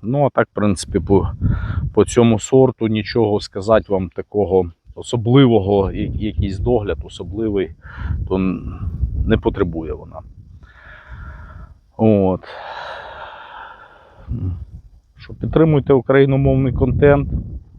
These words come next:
Будемо намагатись, е, знімати про сорти відео, от, про наші саджанці,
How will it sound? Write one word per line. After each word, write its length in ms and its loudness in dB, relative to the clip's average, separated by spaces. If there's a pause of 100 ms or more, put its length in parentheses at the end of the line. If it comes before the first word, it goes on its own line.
(440)
Будемо 360 0
намагатись, 760 0 (500)
е, 280 0
знімати 540 2
про 180 -2
сорти 680 -2
відео, 520 -2 (720)
от, 200 -4
про 220 2
наші 300 0
саджанці, 800 0